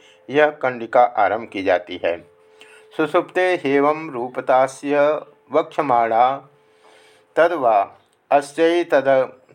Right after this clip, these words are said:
तदतिच्छन्दा अपहृत पाप्मा भयं रूपम् इति यस्मादेवं रूपं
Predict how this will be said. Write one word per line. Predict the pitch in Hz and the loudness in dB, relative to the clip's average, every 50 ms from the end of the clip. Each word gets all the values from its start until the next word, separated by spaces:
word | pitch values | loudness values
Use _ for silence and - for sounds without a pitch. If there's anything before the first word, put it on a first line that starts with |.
| _ _ - | _ _ 0
तदतिच्छन्दा | 147 151 151 147 143 143 143 143 - 123 - - - - 156 147 143 135 127 110 104 101 101 104 120 135 - _ _ _ _ _ _ _ - 135 | 0 2 4 4 4 4 2 -2 -10 -10 -10 -8 -4 -4 -4 -4 -4 -6 -2 2 2 4 4 2 0 -4 -12 _ _ _ _ _ _ _ 0 0
अपहृत | 151 147 151 139 123 - 139 139 135 139 135 135 143 143 143 _ - | 0 2 2 -2 -4 -4 -6 -8 -4 -2 -2 0 -2 -4 -6 _ -2
पाप्मा | 101 107 113 113 - - 120 123 127 131 131 | 0 2 2 0 -2 -4 -4 -2 0 0 0
भयं | 127 120 120 104 107 107 104 101 | -2 -4 -6 -8 -8 -8 -10 -12
रूपम् | 101 117 120 127 123 - 120 117 120 120 - | -10 -10 -10 -8 -2 -2 -2 -2 -4 -10 -12
इति | 135 143 139 156 156 156 147 151 _ _ _ _ _ _ - | -12 -8 -6 -6 -6 -6 -8 -10 _ _ _ _ _ _ -8
यस्मादेवं | - 135 139 135 135 - 151 151 151 151 156 139 123 117 127 127 135 135 139 123 | -2 -2 -2 -2 -2 -4 0 0 2 2 0 -2 -6 -8 -4 -4 -4 -4 -4 -6
रूपं | 113 117 110 104 - 113 110 113 117 117 123 | -10 -10 -10 -8 -4 -6 -6 -6 -6 -14 -18